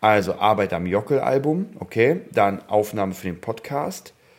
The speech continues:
das ist okay. Dienstag arbeiten am Jockel-Album weiter, dann arbeiten mit dem Podcast, Pro-, Postproduktion und Mischen.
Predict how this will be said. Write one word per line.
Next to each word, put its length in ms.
das 280
ist 220
okay. 380
Dienstag 560
arbeiten 340
am 140
Jockel-Album 640
weiter, 400
dann 260
arbeiten 480
mit 160
dem 80
Podcast, 720
Pro-, 160
Postproduktion 840
und 140
Mischen. 400